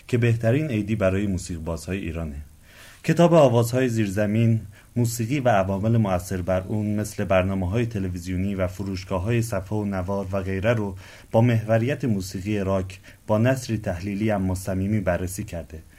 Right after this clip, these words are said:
این کتاب رو می‌تونین از سایت انتشارات به آدرس w w w dot nogam dot com یا از پیج‌های مربوط به ابراهیم نووی در فیسبوک به راحتی دانلود کنید و تنها تعهد شما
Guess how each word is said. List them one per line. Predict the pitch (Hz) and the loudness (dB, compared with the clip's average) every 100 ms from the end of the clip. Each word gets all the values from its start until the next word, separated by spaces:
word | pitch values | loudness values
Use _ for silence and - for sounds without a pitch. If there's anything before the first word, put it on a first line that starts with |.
| - - - | -20 -20 -6
این | - 151 | -2 0
کتاب | 147 156 143 | 2 2 4
رو | 147 | 2
می‌تونین | 151 151 143 135 | 2 2 2 2
از | 135 113 117 | 4 0 2
سایت | 123 123 120 | 0 0 2
انتشارات | 117 104 92 92 101 104 117 117 | 2 2 -2 -4 0 4 2 2
به | 104 | 0
آدرس | 98 95 110 113 | 0 2 -2 0
w | 110 101 110 113 104 104 | -2 2 2 2 0 0
w | 95 92 92 92 | -2 -2 -2 -2
w | 92 90 87 85 | -2 -4 -4 0
dot | 101 113 - - - - | 2 2 -2 -18 -8 2
nogam | 117 123 117 117 113 101 | 4 4 4 4 4 4
dot | 92 92 - | 0 0 0
com | 110 110 113 - - | 0 0 -2 -14 -4
یا | 127 127 | 6 8
از | 117 117 - | 8 4 -2
پیج‌های | - 120 117 139 147 | 0 2 2 0 2
مربوط | 135 104 101 120 | 4 4 2 0
به | 110 | 0
ابراهیم | 95 92 92 117 | 0 0 2 2
نووی | 107 95 90 104 | 2 0 0 -2
در | 98 95 | 0 -2
فیسبوک | 95 92 87 - 98 92 - | -2 -6 -6 -6 -6 -6 -4
به | |
راحتی | 98 87 92 107 | 0 0 -2 -2
دانلود | 107 98 110 127 | 0 2 2 0
کنید | - 101 92 - - - - | -2 -4 -4 -8 -18 -12 -2
و | 117 | 0
تنها | 110 101 110 | 0 2 2
تعهد | 110 104 98 139 | 2 2 2 -2
شما | 139 120 104 101 95 | -2 -2 0 -2 -4